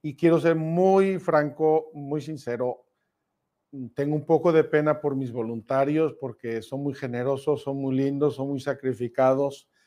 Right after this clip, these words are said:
pasan muchas horas en Magdala cada día, pero la casa en que están viviendo es una casa un poco deficiente.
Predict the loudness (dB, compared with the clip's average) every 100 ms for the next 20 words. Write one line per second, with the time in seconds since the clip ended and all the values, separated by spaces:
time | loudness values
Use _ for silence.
0 | _ _ _ -8 -6 -4 -2 -2 -2 0
1 | 2 2 2 -2 -4 -4 -2 0 0 0
2 | 2 2 2 4 4 2 -6 _ _ _
3 | _ _ _ 6 8 10 8 6 0 -4
4 | 4 4 4 4 4 4 0 -6 -8 -6
5 | -2 -2 -2 -4 -6 -2 -2 0 0 2
6 | 0 0 -4 -4 -4 -4 -2 -4 -4 -2
7 | 0 2 0 -6 -6 -4 -2 -2 0 0
8 | -2